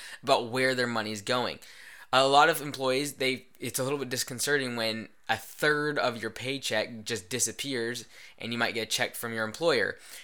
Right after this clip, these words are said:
They should, they deserve to know where that money is going. Uh, Gusto has a great dashboard for all of your employees where they can see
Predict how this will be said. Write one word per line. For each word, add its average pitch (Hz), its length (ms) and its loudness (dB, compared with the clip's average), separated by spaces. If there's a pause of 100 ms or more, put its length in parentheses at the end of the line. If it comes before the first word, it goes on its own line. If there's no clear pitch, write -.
(180)
They 143 500 2
should, 170 280 2
they 175 100 4
deserve 165 360 2
to 147 60 -4
know 143 120 2
where 131 120 4
that 98 120 2
money 117 120 0
is 107 100 -6
going. 82 320 -6 (360)
Uh, 123 80 8
Gusto 165 540 6
has 165 120 6
a 139 60 4
great 127 580 0
dashboard 123 680 4
for - 180 -6
all 117 160 2
of 120 100 -4
your 123 120 -4
employees 110 420 -2
where 110 220 -8
they 120 120 -2
can 131 200 -6
see - 260 -6